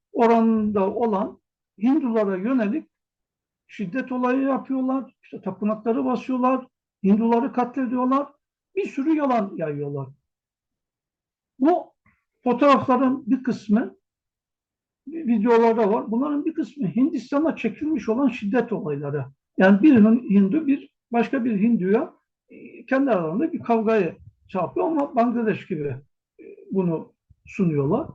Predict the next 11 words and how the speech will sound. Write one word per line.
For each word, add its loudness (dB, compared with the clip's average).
Bunu 4
niye 6
yapıyorlar? 0
Bunu 2
yapmasının 2
sebebi, 0
e, 2
Narendra 2
Modi -2
kendisine -2
haklılık 0